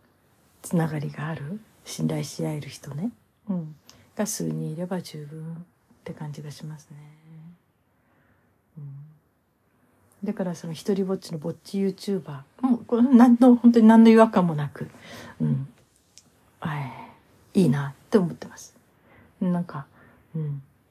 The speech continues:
やっぱり孤独に強いってことはすごく得ですよね。ある意味。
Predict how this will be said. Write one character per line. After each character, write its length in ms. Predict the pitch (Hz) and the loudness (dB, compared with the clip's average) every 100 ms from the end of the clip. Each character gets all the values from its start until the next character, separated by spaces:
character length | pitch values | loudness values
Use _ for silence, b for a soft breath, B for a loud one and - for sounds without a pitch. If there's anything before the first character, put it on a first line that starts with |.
| _ _ _ _ _ _ _ _ _ _ 220 | _ _ _ _ _ _ _ _ _ _ -2
や 80 | |
っ 40 | 240 | 0
ぱ 80 | 302 | 0
り 60 | |
孤 160 | 233 262 | -4 -4
独 220 | 254 370 392 | -2 2 2
に 140 | 381 | 2
強 300 | - - 349 | -4 -2 2
い 60 | 392 | 2
っ 40 | |
て 220 | 330 - 180 | 0 -2 -4
こ 120 | 185 | -4
と 180 | - 151 | -10 -12
は 140 | 147 | -12
す 140 | - | -12
ご 120 | 202 311 | -10 -8
く 180 | 233 143 _ | -8 -10 _
得 240 | 165 196 | -6 0
で 100 | 208 | 0
す 120 | 220 | 0
よ 100 | 156 - | -8 -18
ね。 120 | - _ _ _ _ _ | -20 _ _ _ _ _
あ 100 | 170 | -14
る 80 | |
意 0 | |
味。 80 | 156 | -14